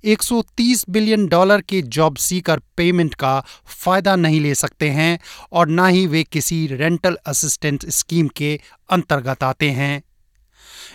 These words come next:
इक्कीस वर्षीय इटली की अंतर्राष्ट्रीय स्टूडेंट एंड्रिया एनारेडे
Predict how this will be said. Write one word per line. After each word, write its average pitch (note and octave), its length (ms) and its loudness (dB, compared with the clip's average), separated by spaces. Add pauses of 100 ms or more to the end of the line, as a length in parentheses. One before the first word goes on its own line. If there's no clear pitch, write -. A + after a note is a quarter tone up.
(200)
इक्कीस C#4+ 500 2
वर्षीय B3+ 580 0
इटली G3+ 380 0
की G#3 220 -4
अंतर्राष्ट्रीय D3+ 840 -2
स्टूडेंट E3 580 -2 (380)
एंड्रिया F3+ 480 2 (100)
एनारेडे D#3+ 720 0